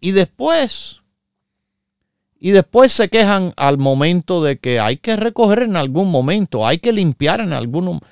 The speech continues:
"Ay, pero es, es tanto". Bueno, tanto porque no hicieron el poquitico en el momento.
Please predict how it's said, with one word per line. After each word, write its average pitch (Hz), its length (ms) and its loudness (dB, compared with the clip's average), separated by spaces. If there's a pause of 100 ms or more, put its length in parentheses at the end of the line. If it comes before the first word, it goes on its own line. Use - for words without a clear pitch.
(220)
"Ay, 214 320 6
pero 156 300 2
es, 120 80 -4 (200)
es 139 240 -4 (100)
tanto". 165 640 2
Bueno, 92 360 -8 (240)
tanto 160 420 -6
porque 147 480 -4
no 147 200 0
hicieron 175 600 -4 (760)
el 135 160 0
poquitico 135 960 -4
en 131 120 -2
el 117 120 0
momento. 113 760 -2